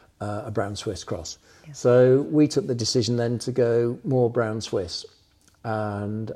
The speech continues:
Speaker 1: um, so the entire herd now is pu-, pedigree brown Swiss.
Speaker 2: Mm-hmm.
Speaker 1: Um, my farm consultant thinks I'm bonkers and would have me sell them immediately. Um, we like them in principle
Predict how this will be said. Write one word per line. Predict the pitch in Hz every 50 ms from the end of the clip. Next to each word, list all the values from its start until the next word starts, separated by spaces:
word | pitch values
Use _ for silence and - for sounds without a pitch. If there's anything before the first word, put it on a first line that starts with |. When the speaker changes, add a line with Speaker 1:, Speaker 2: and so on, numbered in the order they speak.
| - -
Speaker 1:
um, | 110 110 110 107 110 123
so | - - - 123
the | 120 120
entire | 117 113 - - 139 131 131 123
herd | 101 101 104 95 - -
now | 104 104 98 101
is | 98 -
pu-, | _ - - 127 117 - _
pedigree | - 107 98 98 92 95 92 95 92 92 - -
brown | - 110 95 90 85 82
Swiss. | - - 90 92 - - -
Speaker 2:
Mm-hmm. | 170 156 147 139 135 - _ _ _ _ _ _ _ _ _ - 113
Speaker 1:
Um, | 110 110 107 110 107 107 107 107 107 107 113 127 - - _ _ _ _ _ _ _ -
my | 127 120 120 117 117 113 110 113 127 - -
farm | - - - 151 143 139 131
consultant | 120 131 117 - - 127 117 117 117 113 113 117 - -
thinks | - 113 113 -
I'm | 101 95 98
bonkers | 98 110 110 110 - 139 135 123 - - - _ _ _ _
and | 107 98
would | 107 -
have | - 98 -
me | 107 101
sell | - - 101 101 101
them | 98 98 95 95 120 - -
immediately. | 101 95 95 92 87 90 95 101 98 110 110 - _ _ _ _ _ _ _ _ _ _ _ _ _ -
Um, | 110 107 110 107 107 107 104 104 110 110 120 - - _ _ _ _
we | 131 135 151 147
like | 131 117 110 117 -
them | 113 110 107 110 110 - - _ _ - 151 131 113 - -
in | - 117 107 104
principle | - - 180 180 147 - 101 - - 92 104 113 160